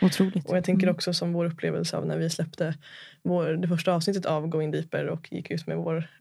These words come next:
Speaker 2: relation och mönsterbrytet i att det är en stor åldersskillnad mellan oss. Att det är också den upplevelsen av att människor hör av sig och är, liksom,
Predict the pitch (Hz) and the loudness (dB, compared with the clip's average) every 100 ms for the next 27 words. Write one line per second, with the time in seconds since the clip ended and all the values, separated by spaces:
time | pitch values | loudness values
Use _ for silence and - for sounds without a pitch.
0 | - 180 170 165 175 170 170 175 175 170 | -8 -4 -2 -4 -4 -2 -2 0 2 0
1 | - 165 160 160 160 156 160 - 165 156 | 0 0 2 0 0 -2 -4 -4 -4 -4
2 | 175 170 160 160 175 156 151 190 208 - | -2 0 0 -2 -2 -2 -2 -2 -2 -2
3 | 165 165 156 - 165 180 151 165 - 160 | -2 -2 -4 -4 -4 -4 0 -2 0 -2
4 | 143 151 - 113 - - - - - 170 | -2 -4 -4 -6 -8 -10 -14 -12 0 2
5 | 165 165 165 170 160 - - 55 50 - | 4 2 4 4 2 0 -2 -2 -4 -4
6 | - - - 165 | -6 -6 -6 -8